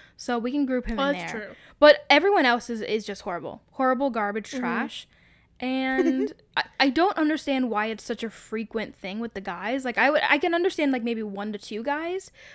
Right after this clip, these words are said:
Speaker 1: but almost all of them do that. So I don't know why it's such a frequent theme in the, in,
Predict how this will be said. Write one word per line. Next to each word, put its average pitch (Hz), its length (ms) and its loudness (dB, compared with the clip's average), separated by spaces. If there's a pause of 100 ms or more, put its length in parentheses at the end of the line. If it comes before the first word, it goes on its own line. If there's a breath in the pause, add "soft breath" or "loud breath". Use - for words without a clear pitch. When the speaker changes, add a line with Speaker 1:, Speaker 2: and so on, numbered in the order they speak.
(120)
Speaker 1:
but 254 120 2
almost 311 320 4
all 220 220 0
of 214 100 -6
them 180 440 -6 (520)
do 226 180 -6
that. 123 360 -12
So - 160 -6
I 240 60 2
don't 262 120 2
know 269 100 2
why 220 220 0
it's 202 140 -6
such 233 160 -8
a 220 60 -12
frequent 220 400 -8
theme 208 240 -6
in 233 100 -4
the, - 100 -10
in, 196 340 -12